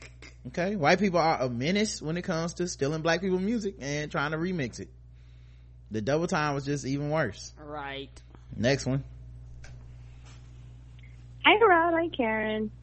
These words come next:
Speaker 3: It's Shelly from New York again. How are you guys?
Speaker 2: Good.
Speaker 3: Um, hope you're doing well. Um,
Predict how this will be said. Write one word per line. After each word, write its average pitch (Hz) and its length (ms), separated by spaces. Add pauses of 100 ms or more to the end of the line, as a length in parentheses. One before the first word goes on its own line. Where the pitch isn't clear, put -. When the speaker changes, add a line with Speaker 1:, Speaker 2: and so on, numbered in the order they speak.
Speaker 3:
It's 247 240
Shelly 208 400 (160)
from 196 180
New 220 120
York 175 220 (120)
again. 165 420 (100)
How 370 200
are 330 100
you 330 160
guys? 240 680 (200)
Speaker 2:
Good. 160 360 (400)
Speaker 3:
Um, 202 480 (180)
hope 202 140
you're 233 80
doing 339 200
well. 226 340 (680)
Um, 175 340